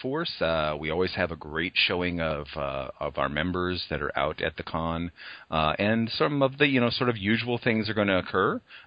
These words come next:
Uh, we'll be doing our droid hunt, as we always do during the Comic Con. Uh, there is, a, of course, a Legion party, uh, or Legion dinner, as always. And this year, the Legion dinner is on, uh, the tenth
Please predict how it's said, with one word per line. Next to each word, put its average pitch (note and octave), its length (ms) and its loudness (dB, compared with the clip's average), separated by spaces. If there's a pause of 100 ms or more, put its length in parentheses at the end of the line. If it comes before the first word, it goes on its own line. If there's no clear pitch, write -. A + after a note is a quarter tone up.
Uh, D#2 260 2
we'll E2+ 100 -4
be E2+ 120 -4
doing F2+ 300 0
our D#2+ 120 2
droid E2+ 440 -2
hunt, G#2 440 -2
as E2+ 180 0
we E2+ 140 -4
always F2 420 -2
do F#2+ 200 -2
during F#2+ 280 2
the G2 60 -2
Comic G2+ 380 -2
Con. A#2+ 480 -2 (420)
Uh, D2 500 2
there F#2+ 160 4
is, G2+ 300 2
a, F2+ 300 4
of F2 180 -6
course, F2+ 420 -4
a E2+ 180 2
Legion G2+ 460 0
party, G#2+ 540 2 (320)
uh, F2 280 4
or E2+ 220 0
Legion G2 440 0
dinner, F#2+ 380 2
as F2+ 180 -4
always. F2 440 0 (280)
And G#2 160 4
this C3+ 180 2
year, D#3+ 160 0
the D3+ 60 -2
Legion A#2 340 0
dinner G2+ 500 2
is F#2+ 520 0
on, F2 500 -2
uh, E2 520 0 (220)
the F2+ 280 -2
tenth - 380 0